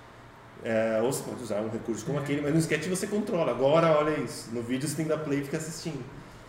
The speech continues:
Speaker 1: Então, abre também o software, tudo na tela assim, mas eu acho que o principal é o render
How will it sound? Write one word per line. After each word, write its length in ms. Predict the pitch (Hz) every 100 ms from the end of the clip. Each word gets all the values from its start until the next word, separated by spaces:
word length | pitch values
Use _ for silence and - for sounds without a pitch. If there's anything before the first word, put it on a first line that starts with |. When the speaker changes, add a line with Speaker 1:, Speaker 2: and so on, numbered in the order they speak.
| -
Speaker 1:
Então, 160 | 147 - -
abre 300 | 135 165 196
também 300 | 196 151 135
o 60 | 139
software, 560 | - 117 139 - 196 220 170 - -
tudo 140 | 120
na 100 | 120
tela 300 | 117 110 113
assim, 340 | 107 - 123 180 - - - - -
mas 180 | 185 208
eu 80 | 202
acho 160 | 208
que 80 | 220
o 220 | 202 180 160 - -
principal 440 | 185 202 185 175
é 20 |
o 140 | 151 139
render 400 | 196 240 247